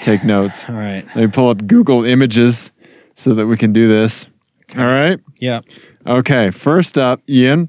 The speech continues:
Speaker 2: Mm-hmm.
Speaker 1: Jaguar E-Type.
Speaker 2: Mm-hmm.
Speaker 1: Uh, but you have to wear a British schoolboy uniform.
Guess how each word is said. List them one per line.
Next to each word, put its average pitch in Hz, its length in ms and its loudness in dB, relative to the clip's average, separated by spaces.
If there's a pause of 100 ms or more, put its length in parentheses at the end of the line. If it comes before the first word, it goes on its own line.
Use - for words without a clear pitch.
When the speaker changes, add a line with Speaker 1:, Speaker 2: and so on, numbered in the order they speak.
(160)
Speaker 2:
Mm-hmm. 139 440 -6
Speaker 1:
Jaguar 117 480 0
E-Type. 135 520 0 (300)
Speaker 2:
Mm-hmm. 160 520 -2 (1500)
Speaker 1:
Uh, 117 540 2
but 131 600 -2 (880)
you 135 220 2
have 131 320 -2
to 156 80 2
wear 143 200 2
a 131 60 0
British 127 360 0
schoolboy 120 520 2
uniform. 104 680 2